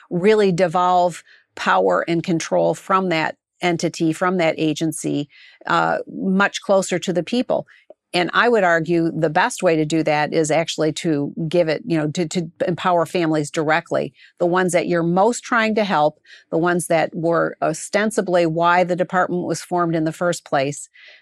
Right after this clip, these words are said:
Um, you know, they're going to make better decisions for their children or for their local, you know, in their local community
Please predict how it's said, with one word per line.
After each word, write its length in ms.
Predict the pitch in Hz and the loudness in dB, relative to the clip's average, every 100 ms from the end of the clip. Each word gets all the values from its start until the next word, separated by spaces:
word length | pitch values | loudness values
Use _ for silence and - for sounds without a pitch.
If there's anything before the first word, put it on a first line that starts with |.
| - | -6
Um, 400 | 170 160 156 147 - | -2 0 0 -4 -8
you 300 | 165 170 160 | -10 -6 -2
know, 300 | 180 160 156 | 0 0 -2
they're 260 | 156 202 214 | 2 2 2
going 220 | 220 196 | 0 0
to 60 | 190 | 2
make 240 | 175 165 | 2 0
better 400 | 156 147 175 214 | -2 0 2 2
decisions 680 | 185 190 - 175 170 165 160 | 0 -4 0 0 0 -2 -4
for 420 | - 165 160 151 | -6 -2 0 0
their 300 | 175 165 185 | -2 0 2
children 600 | 208 - 185 165 165 170 160 - _ | 0 0 0 2 -2 -2 -4 -10 _
or 200 | - 165 | -2 -2
for 180 | - 165 | 0 0
their 200 | 170 185 | 2 4
local, 400 | 185 185 180 165 | 2 2 0 -2
you 160 | - 170 | -2 -2
know, 100 | 156 | 0
in 200 | 180 180 | 0 0
their 140 | 170 | 0
local 340 | 180 180 180 160 | 2 0 0 -2
community 680 | 180 175 208 185 156 147 | -2 0 2 2 0 -2